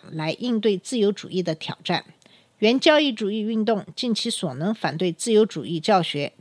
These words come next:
尽管具有讽刺意味的是，他们分享了许多现代的关键概念。最有效的答案似乎在于讲道。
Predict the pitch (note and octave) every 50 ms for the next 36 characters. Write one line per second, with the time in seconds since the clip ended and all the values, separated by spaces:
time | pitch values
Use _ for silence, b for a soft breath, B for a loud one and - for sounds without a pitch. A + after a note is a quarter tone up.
0 | - _ - - G3+ A#3 C4 A3+ F3 D3+ F3 - - G3+ F3+ E3+ E3 - - D3
1 | C#3 - - F3 - F3+ F#3 F#3 F3 F3 E3 D3 D3 - - C#3 - - F#3 F3
2 | E3+ E3+ E3+ - G3+ G3+ G#3+ G#3 F3 C#3+ D#3 E3+ - - - E3+ D#3 D#3 D#3 -
3 | - - G#3 F#3 F3+ F#3 E3+ D3 C3 D#3 - F3+ F#3 F#3 F#3 G3 F3 D3+ D#3 -
4 | D#3 D3 D3+ D3 - - _ B B B B B B B B B - - G#4+ G4+
5 | D#4+ D#4+ D#4+ - F#4 F4 D#4+ C4+ A#3 A#3 - F3 G3 A#3 B3 A3+ G#3+ - - C#4
6 | C4 C#4 C4+ - - C#4+ B3+ G#3+ G3 A3+ - - E3+ - _ _ - A#3 A3 -
7 | -